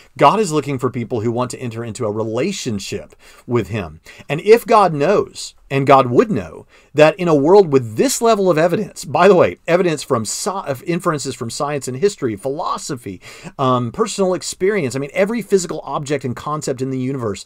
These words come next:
can be used as a part of a case for God's existence that is compelling, as we saw in my video with Jacqueline Glenn, where I used her defecating dog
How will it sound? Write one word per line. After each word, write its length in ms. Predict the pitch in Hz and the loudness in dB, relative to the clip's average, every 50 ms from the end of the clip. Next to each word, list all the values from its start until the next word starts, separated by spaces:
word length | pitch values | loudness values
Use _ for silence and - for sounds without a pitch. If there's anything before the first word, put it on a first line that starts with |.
| - - - - _ | -16 -20 -20 -16 _
can 160 | - 160 147 | -4 -2 -2
be 80 | 135 131 | -2 -2
used 460 | 131 127 127 151 175 202 202 - 180 | -2 -4 -4 -2 -2 -2 -2 -2 -2
as 160 | - 139 120 | -4 -4 -4
a 40 | 127 | -4
part 360 | - - - 147 147 151 - | -4 -2 0 2 2 2 2
of 80 | 131 117 | -2 -6
a 60 | 110 | -6
case 340 | - - 139 139 147 131 - | -4 -2 -2 -2 0 -2 -4
for 160 | - - 120 | -6 -6 -4
God's 340 | 110 120 113 123 127 120 113 | -2 -2 -2 -2 -4 -6 -8
existence 540 | 107 104 98 117 131 127 - - 117 107 - | -10 -6 -2 0 0 0 0 -6 -10 -8 -8
that 160 | 123 110 107 | -8 -8 -6
is 100 | 101 - | -8 -8
compelling, 560 | - 101 101 - - - 151 135 113 85 76 - - - - - | -10 -10 -10 -10 -8 -4 -2 -2 -2 -4 -6 -12 -18 -16 -6 -4
as 140 | 139 127 120 | -2 0 0
we 80 | 131 | -2
saw 320 | - - - 170 143 151 151 | -2 2 4 6 6 6 4
in 100 | 135 127 | 2 0
my 140 | 123 123 | 0 0
video 260 | 120 120 123 127 123 113 | 2 2 2 2 2 2
with 120 | 110 107 | 0 0
Jacqueline 500 | 117 123 123 120 - 120 110 110 107 104 | -2 -2 -2 -2 -4 -4 -4 -6 -6 -8
Glenn, 400 | 101 113 123 131 160 190 190 165 | -4 -2 0 0 0 0 0 0
where 120 | 135 123 | 2 2
I 80 | 117 113 | 2 2
used 300 | 113 120 131 143 131 - | 2 0 -2 -2 -2 -4
her 80 | 135 120 | -6 -6
defecating 920 | 120 - - 175 180 - - 202 - - - 202 180 175 175 170 151 127 | -4 0 0 0 2 2 0 -2 -2 -4 -2 -2 0 0 0 -2 -4 -2
dog 580 | 117 135 135 147 165 151 117 95 87 85 85 | 0 0 2 4 4 4 4 2 0 -4 -10